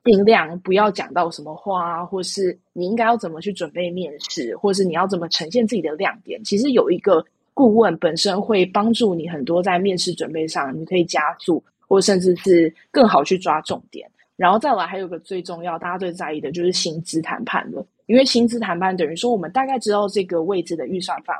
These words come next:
围，以及可能你可以怎么样去往上帮自己争取，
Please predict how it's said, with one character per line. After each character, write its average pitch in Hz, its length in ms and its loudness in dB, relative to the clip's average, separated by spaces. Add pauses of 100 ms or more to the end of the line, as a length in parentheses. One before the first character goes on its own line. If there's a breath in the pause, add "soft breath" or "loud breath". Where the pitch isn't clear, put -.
围， - 180 -18 (300)
以 175 100 -4
及 170 220 0
可 180 160 0
能 160 340 -2
你 170 120 0
可 208 240 4
以 285 240 6
怎 170 100 2
么 156 120 -2
样 180 220 2
去 180 500 2
往 165 140 -2
上 208 200 2
帮 180 180 0
自 180 80 -2
己 151 120 0
争 147 280 -6
取， - 300 -6